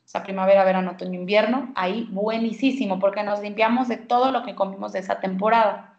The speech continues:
Más si nos estamos alimentando de acuerdo a la estación, si hace frío, si hace calor, si está muy húmedo, si está muy seco, etcétera.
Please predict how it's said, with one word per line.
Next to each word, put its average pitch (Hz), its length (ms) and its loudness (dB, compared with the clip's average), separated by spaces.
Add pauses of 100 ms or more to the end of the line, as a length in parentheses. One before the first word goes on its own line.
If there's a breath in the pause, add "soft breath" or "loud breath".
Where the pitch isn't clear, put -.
(380 soft breath)
Más 220 200 2
si 240 80 -2
nos 226 140 0
estamos 202 340 -4
alimentando 196 560 -2
de 190 80 -4
acuerdo 180 320 -2
a 175 60 -4
la 180 80 -8
estación, 196 400 -8
si 180 80 -4
hace 175 220 -6
frío, 220 260 0
si - 100 -10
hace 180 180 -12
calor, 214 460 2 (300 loud breath)
si - 120 -12
está 170 360 2
muy 165 260 -6
húmedo, 220 320 0
si 185 80 -10
está 175 140 -14
muy 160 160 -10
seco, 240 320 -4
etcétera. - 500 -12